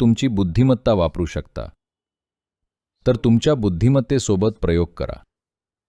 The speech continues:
जर ती काम करत आहे, तर ती ठेवूया.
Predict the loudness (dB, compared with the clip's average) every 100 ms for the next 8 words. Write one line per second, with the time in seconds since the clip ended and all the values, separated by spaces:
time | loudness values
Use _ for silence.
0 | _ _ _ _ _ _ _ _ _ _
1 | _ _ _ _ _ _ -4 -2 0 -2
2 | 0 0 2 2 0 2 0 -2 -2 -2
3 | 0 -2 0 -2 -2 -4